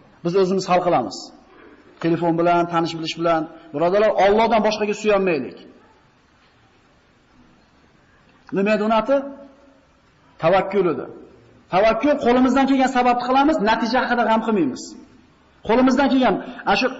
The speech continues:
qarmoq uchiga jugarini sayamizmi, ilonchini sayamiz, tashladik baliq bor joyga. Bo'ldi. Bizdan shu talab qilinadi. Endi baliqni ilashtirish, ilashtirmaslik Allohning ishi.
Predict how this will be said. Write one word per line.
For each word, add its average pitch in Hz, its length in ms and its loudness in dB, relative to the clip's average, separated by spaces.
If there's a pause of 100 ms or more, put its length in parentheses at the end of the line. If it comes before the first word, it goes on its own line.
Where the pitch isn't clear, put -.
(140)
qarmoq 247 400 2
uchiga 240 380 0
jugarini 240 420 0
sayamizmi, 240 480 2
ilonchini 240 360 0
sayamiz, 254 380 2 (180)
tashladik 247 460 2
baliq 190 260 2
bor 180 120 2
joyga. 139 320 -2
Bo'ldi. 190 560 2
Bizdan 208 420 2
shu - 180 -2
talab 233 320 2
qilinadi. 160 400 0 (260)
Endi 226 240 2
baliqni 220 380 2
ilashtirish, 233 460 0
ilashtirmaslik 220 600 -2
Allohning 170 400 2
ishi. - 200 -10